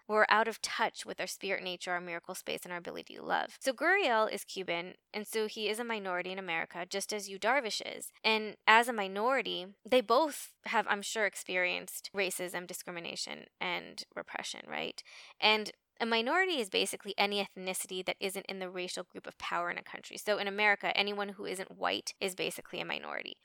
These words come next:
In Japan, those who aren't Japanese are a minority. In Mexico, those who aren't Mexican are a minority. So in America, both Guriel and Darvish are minorities. One might argue that racism can only exist from the race of power outward. And if you have a minority who makes a racial gesture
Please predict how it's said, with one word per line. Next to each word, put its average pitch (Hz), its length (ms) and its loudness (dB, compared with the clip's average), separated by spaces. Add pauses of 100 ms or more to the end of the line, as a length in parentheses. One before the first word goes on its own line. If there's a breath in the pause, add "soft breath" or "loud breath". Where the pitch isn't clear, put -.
In 190 100 -4
Japan, 240 500 6
those 196 200 -2
who 208 80 -4
aren't 185 120 0
Japanese 208 520 2
are 180 80 2
a 175 40 0
minority. 175 440 -2
In 190 100 -2
Mexico, 214 480 0
those 185 200 -4
who - 40 -2
aren't 185 140 -2
Mexican 254 340 -2
are 185 60 0
a 180 40 -2
minority. 180 540 2 (140)
So 208 480 2 (240)
in 226 120 0
America, 196 380 2
both 180 240 -6
Guriel 180 400 -2
and 190 80 -10
Darvish - 340 -8
are 185 120 -4
minorities. - 540 -10 (180)
One 208 260 10
might 208 180 8
argue 190 500 6 (260)
that 185 140 6
racism 190 500 -2
can 190 160 -12
only 185 240 -6
exist 175 400 -4
from 185 140 -8
the 175 100 -4
race 175 260 -4
of - 100 -20
power 180 540 2 (100)
outward. - 520 6 (100)
And 208 100 2
if 196 80 -4
you 208 100 -4
have 196 160 0
a 196 40 -4
minority 190 680 4
who 202 120 -10
makes 196 260 -4
a 185 80 -6
racial 190 360 -2
gesture 175 640 -4